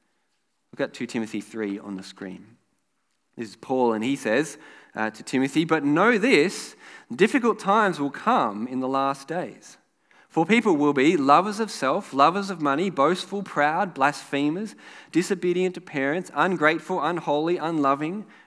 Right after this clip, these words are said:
irreconcilable, slanderers, without self-control." You see how self-control sits alongside all those other sins. And you see how lots of those sins are because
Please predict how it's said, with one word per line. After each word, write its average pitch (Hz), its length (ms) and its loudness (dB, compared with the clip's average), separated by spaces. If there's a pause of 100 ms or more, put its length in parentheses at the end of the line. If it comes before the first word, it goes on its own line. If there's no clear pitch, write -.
irreconcilable, 151 840 0
slanderers, 170 920 0 (500)
without 147 460 0
self-control." 165 720 -8 (1040)
You 135 80 -10
see 175 140 0
how 180 140 4
self-control 180 580 2
sits - 400 -4
alongside 156 760 4
all 160 220 -2
those 165 180 0
other 160 200 -4
sins. 127 560 -8 (680)
And 165 120 0
you 175 40 -2
see 247 220 -2
how 196 160 6
lots 233 300 4
of 202 80 0
those 175 180 2
sins 170 400 2
are 151 100 0
because 143 920 2